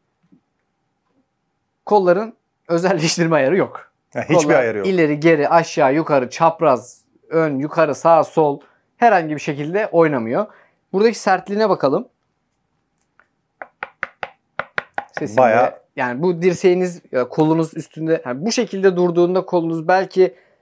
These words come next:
Speaker 1: daha uzun süre gidebilir ama ister istemez kullanımda bazen rekabetçi yapınız. Şöyle olabiliyor kol anlık
Speaker 2: Tabii.
Speaker 1: kullanıma göre. Bu durumda
Speaker 2: Rahatsız eder.
Speaker 1: çok hızlı bir şekilde rahatsız eder. Ya büyük bir sıkıntı. Bir de koltuk mesela hani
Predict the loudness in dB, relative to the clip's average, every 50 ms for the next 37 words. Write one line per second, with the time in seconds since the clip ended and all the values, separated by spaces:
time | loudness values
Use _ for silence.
0 | _ _ _ -2 0 2 2 2 0 -2 -4 -2 -2 -2 0 0 -2 -2 0 2
1 | 2 2 2 0 -2 -4 -10 -10 -2 0 0 0 0 -2 -4 -4 -2 -4 -4 -6
2 | -4 -2 0 2 2 0 0 -2 -4 -2 0 0 0 0 0 -4 -6 -6 -2 0
3 | 0 0 0 -2 -2 -2 -2 -2 -4 -6 -6 0 2 4 4 6 6 6 6 4
4 | 4 4 4 4 4 4 2 0 0 0 0 -2 -2 -2 -4 -2 0 0 2 2
5 | 2 0 0 0 0 2 2 0 0 -2 -4 -10 _ _ _ _ _ -2 0 2
6 | 2 2 4 4 4 4 2 2 2 0 0 -2 -4 -6 -10 _ _ -2 -2 0
7 | 0 0 -2 -4 -2 -2 -4 -4 -4 -6 -4 -2 -2 0 2 2 0 0 -2 -2
8 | -2 0 0 -2 -2 -4 -6 -6 -4 -2 -2 0 -2 -2 -4 -4 -8 -12 -12 -12
9 | -8 -8 -8 -6 -6 -8 -8 -10 _ _ _ _ _ -4 -2 -2 -2 0 0 0
10 | 0 0 0 -4 -10 -8 -8 -8 -6 -4 -4 -4 -4 -4 -6